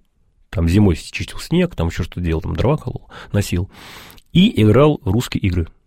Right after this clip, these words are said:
в том числе там в лапту, в городки. Когда Павлов уже был академиком, приним-, и принимая, принимая на работу, э, на службу,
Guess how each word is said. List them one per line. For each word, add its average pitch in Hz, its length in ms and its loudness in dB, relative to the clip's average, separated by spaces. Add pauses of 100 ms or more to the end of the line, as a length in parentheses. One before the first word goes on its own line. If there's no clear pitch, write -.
(540)
в - 60 -20
том 117 120 4
числе 101 220 -2
там 87 200 0
в 90 120 -6
лапту, 92 280 0
в 101 40 -2
городки. 95 380 -4 (580)
Когда 101 520 4 (200)
Павлов 90 480 0
уже 87 300 0
был 87 220 0
академиком, 92 640 -2 (1040)
приним-, 101 280 4
и - 160 0
принимая, 110 800 4
принимая 92 680 2
на 98 80 0
работу, 95 540 0 (800)
э, - 80 -6
на 80 1040 0
службу, 80 440 -4